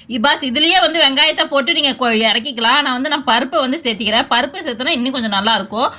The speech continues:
குழம்பு கொஞ்சம் கெட்டியா இருக்கும். அதனால வந்து நான் பருப்பை சேர்த்திக்கிறேன். இது கூட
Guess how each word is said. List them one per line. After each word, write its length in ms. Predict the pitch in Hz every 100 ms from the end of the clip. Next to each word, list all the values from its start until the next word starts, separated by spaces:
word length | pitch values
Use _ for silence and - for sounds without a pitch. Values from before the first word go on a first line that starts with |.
| - -
குழம்பு 320 | 277 294 311
கொஞ்சம் 260 | 277 233 220
கெட்டியா 280 | 202 262 254
இருக்கும். 300 | 208 262 262
அதனால 260 | 233 254 285
வந்து 200 | 247 320
நான் 140 | 294 226
பருப்பை 260 | 226 269
சேர்த்திக்கிறேன். 520 | 247 190 190 208 277 - - - - - - - - -
இது 120 | 285 254
கூட 160 | 285